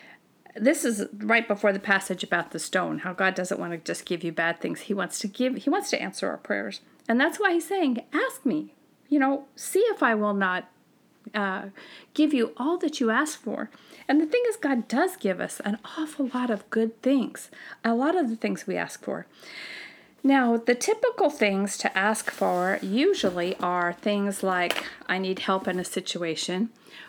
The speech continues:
or, "I need healing," or, "Someone I love needs healing." Uh, we're, we're stricken by the fallen world we live in. And sin, though sin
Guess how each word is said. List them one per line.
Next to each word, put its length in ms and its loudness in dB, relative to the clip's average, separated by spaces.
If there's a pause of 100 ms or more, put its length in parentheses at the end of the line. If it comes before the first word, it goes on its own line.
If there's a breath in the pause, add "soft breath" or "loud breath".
(120 loud breath)
or, 440 4
"I 140 2
need 220 0
healing," 680 2 (200)
or, 80 -2
"Someone 400 -2
I 80 0
love 360 2
needs 440 0
healing." 500 0 (380 loud breath)
Uh, 300 -4 (120)
we're, 380 2 (160)
we're 100 -6
stricken 480 0
by 440 0 (600)
the 380 0
fallen 560 0
world 340 -2
we 120 0
live 280 -2
in. 260 0 (480 loud breath)
And 220 0
sin, 640 2
though 260 4
sin 640 2